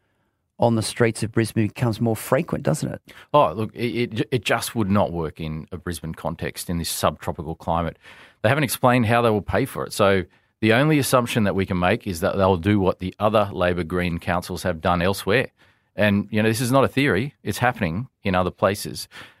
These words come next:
Speaker 2: And so to, to deliver a weekly green bin collection would cost an extra twenty-five million dollars a year. And they haven't explained how they'll pay for that. So we can only make the assumption red top bin gets the cut.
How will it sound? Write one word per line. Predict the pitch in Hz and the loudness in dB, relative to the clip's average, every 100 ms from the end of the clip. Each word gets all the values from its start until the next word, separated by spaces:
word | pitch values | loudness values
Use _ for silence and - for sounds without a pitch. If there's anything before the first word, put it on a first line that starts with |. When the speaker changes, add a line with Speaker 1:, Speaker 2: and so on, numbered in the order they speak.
| - | -6
Speaker 2:
And | 98 | 0
so | 113 101 101 98 - _ _ _ _ _ _ _ _ _ - | 4 4 4 0 -6 _ _ _ _ _ _ _ _ _ -10
to, | - | -4
to | 104 - 104 95 | -4 0 2 2
deliver | 92 113 110 131 131 | 2 2 2 4 4
a | 98 | 4
weekly | 85 101 104 113 95 | 2 0 0 0 0
green | 76 85 95 92 92 | -2 -4 0 2 2
bin | 87 87 85 | 2 2 0
collection | - 80 87 - - 92 123 _ _ _ _ _ | -2 -4 -4 -6 -8 -10 -12 _ _ _ _ _
would | 98 - | -8 -2
cost | 104 - | -2 -2
an | 95 | -2
extra | 87 - 98 | -4 -6 -10
twenty-five | - 104 95 - 87 85 | -2 0 0 0 2 2
million | 87 87 82 | 0 -2 -2
dollars | 80 78 80 | -2 -2 -4
a | 76 | -8
year. | 73 80 - _ _ _ | -8 -8 -8 _ _ _
And | 80 | -12
they | 73 | 0
haven't | 90 92 | 2 2
explained | 85 - 82 80 76 | -2 -4 -2 -2 -4
how | 92 85 | -2 -2
they'll | 78 | -2
pay | 71 73 | -4 -6
for | 64 | -6
that. | - - _ _ _ - - _ | -8 -10 _ _ _ -18 -18 _
So | - 80 76 73 | -6 -2 -2 -2
we | 85 | -4
can | 87 | 2
only | 92 98 | 2 4
make | 92 90 | 2 0
the | 87 | -4
assumption | - 98 - 156 143 - _ _ - | 0 -2 0 -2 -4 -12 _ _ -4
red | 85 | -2
top | 95 87 - | 0 -2 0
bin | 85 85 85 - | 0 0 -2 -4
gets | 85 - | -4 -6
the | - | -4
cut. | - 82 | 0 0